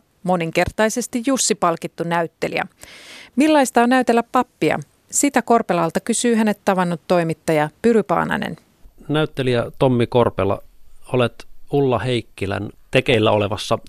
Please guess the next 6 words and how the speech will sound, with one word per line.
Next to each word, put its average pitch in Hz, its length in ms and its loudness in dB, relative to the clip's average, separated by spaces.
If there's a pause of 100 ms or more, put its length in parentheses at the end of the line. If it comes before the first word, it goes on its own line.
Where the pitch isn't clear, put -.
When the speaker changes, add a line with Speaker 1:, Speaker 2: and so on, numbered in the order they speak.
(120)
Speaker 2:
rippikoululeirille 107 1400 0
sijoittuvassa - 680 -4
elokuvassa 107 600 0 (120)
mukana 110 440 2
ja 101 80 0
esität 107 280 -4